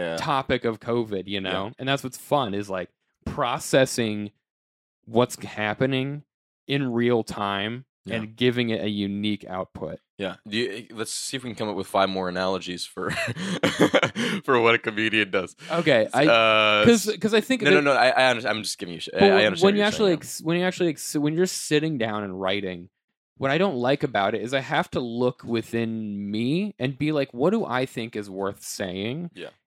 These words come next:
Speaker 2: And that can be challenging unless I think of something funny just randomly out and about.
Speaker 1: Yeah.
Speaker 2: But in the moment, when you talk to an audience member or, like, comment on something that's happening in the moment,
Speaker 1: Yeah.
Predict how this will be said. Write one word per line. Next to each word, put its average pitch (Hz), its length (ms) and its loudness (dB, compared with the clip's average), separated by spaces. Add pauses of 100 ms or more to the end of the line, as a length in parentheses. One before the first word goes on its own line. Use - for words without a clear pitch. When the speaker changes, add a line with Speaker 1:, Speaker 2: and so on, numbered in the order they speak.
Speaker 2:
And 147 200 2
that 180 200 0
can 214 120 -2
be 185 120 -4
challenging 165 600 -6
unless 123 240 -2
I 117 60 0
think 120 220 -6
of 120 100 -12
something 117 300 -6
funny 110 340 -4
just 110 220 -8
randomly 104 360 -6
out 101 120 0
and 95 100 -10
about. 95 380 -4 (240)
Speaker 1:
Yeah. 87 160 -10 (240)
Speaker 2:
But 143 280 -2
in 147 180 -2
the 123 80 -2
moment, 113 680 -2
when 123 220 -4
you 113 140 -2 (100)
talk - 420 -6 (360)
to 131 180 -4
an 120 80 -2
audience 104 500 -4
member 131 500 -4
or, 113 160 0
like, 110 300 -2
comment 117 540 -6
on 113 100 -2
something 120 300 -2
that's 101 140 -4
happening 120 580 -8
in 110 100 -6
the 101 80 -6
moment, 101 460 -6 (100)
Speaker 1:
Yeah. 92 200 -8